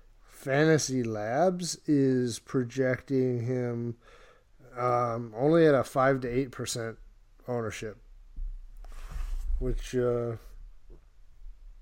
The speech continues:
I don't know. I played him in my cash lineup last week, and actually was one of my non-mistakes. I,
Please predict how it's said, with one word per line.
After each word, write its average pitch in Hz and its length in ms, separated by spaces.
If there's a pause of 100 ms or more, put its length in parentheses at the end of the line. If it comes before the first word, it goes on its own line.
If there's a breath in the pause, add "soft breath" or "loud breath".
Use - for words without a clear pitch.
(420)
I 120 60
don't 151 100
know. 151 200 (200 soft breath)
I 170 100
played 262 300
him 180 140
in 170 100
my 151 140
cash 165 340
lineup 113 340
last 110 320
week, 135 220
and 123 240
actually 143 460
was 135 200
one 143 200
of 143 80
my 131 340 (1300 soft breath)
non-mistakes. 135 1800
I, 127 220